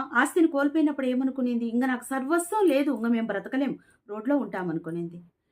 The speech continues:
లాస్ట్ "నీ హెల్త్ బాగాలేదు, నువ్వు చనిపోతావు" అని చెప్పినప్పుడు, "దేవుడా, ఇంత అపురూపమైనటువంటి జీవితాన్ని నాకు, ఇంత మంచి కాళ్ళు చేతులు నాకు ఇచ్చావు,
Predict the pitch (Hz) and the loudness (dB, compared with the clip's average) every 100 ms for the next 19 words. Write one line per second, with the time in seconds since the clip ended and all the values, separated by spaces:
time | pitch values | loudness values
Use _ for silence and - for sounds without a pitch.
0 | _ _ _ _ - 254 370 415 311 311 | _ _ _ _ -16 -6 -6 -2 2 4
1 | 320 277 262 294 359 320 285 277 262 285 | 4 2 2 2 4 4 4 2 2 0
2 | 247 - - 247 294 285 262 294 349 339 | -2 -6 -2 0 0 2 2 2 2 0
3 | 269 226 208 220 - 269 277 190 202 285 | 0 0 -4 -6 2 2 2 -2 -2 -6
4 | - _ 196 277 311 311 277 233 285 294 | -10 _ -6 -2 0 0 0 0 2 2
5 | 277 370 370 349 339 320 311 302 294 277 | 2 2 2 2 4 4 4 2 2 0
6 | 196 226 302 311 262 247 269 233 233 247 | 0 2 4 4 0 0 0 -2 -2 0
7 | 240 285 339 262 247 240 226 285 285 262 | 0 2 2 2 0 0 2 2 2 2
8 | 240 233 226 226 202 233 247 | 2 0 -2 -4 -6 -2 0